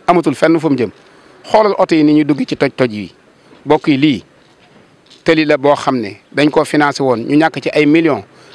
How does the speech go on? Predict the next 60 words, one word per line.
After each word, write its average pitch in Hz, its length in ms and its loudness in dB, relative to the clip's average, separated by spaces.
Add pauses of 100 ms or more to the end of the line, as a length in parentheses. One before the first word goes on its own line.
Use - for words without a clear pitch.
(120)
Ageroute 165 460 4
wala 160 220 4
yor 151 240 0
entretien 139 480 2
bi. 95 140 -8 (420)
Ana 202 220 4
waa 175 280 2
Ageroute, 139 440 2 (180)
ñi 143 140 4
yor 165 180 2
waa 156 200 2 (200)
Ageroute, 165 420 2
ñi 151 100 6
yor 185 180 4
route 165 180 2
bi 123 140 2
nga 160 120 4
xam 170 120 0
ne 160 80 0
ñoo 156 160 2
yor 147 140 -2
tëli 143 200 2
yi, 98 140 -4 (320)
ana 151 140 2
ñu? 95 120 -6 (640)
Am 175 140 2
li 185 80 4
ñuy 190 140 2
defar 170 260 0
ci 175 160 2
tëli, 147 280 2 (300)
entretien 147 440 0
da 131 80 2
cee 135 120 0
bokkut. 120 340 -6
Touba 156 220 4
ma 156 80 2
koy 165 140 4
laaj 170 160 2
loo 175 140 2
de, 120 100 -10 (120)
du 135 80 -2
samay 135 220 2
wax. 98 160 -4 (360)
Touba 143 200 4
ma 139 80 0
ne 139 120 2
laajal 139 280 2
leen 123 160 2
ma 120 80 0
ba 127 80 0
xam 131 140 -2 (380)
tëli 180 160 4
yi 165 120 2
entretien 156 380 0
da 139 80 0
cee 143 140 0
bokkut 139 260 -2
wala 139 180 2
déet. 107 160 -2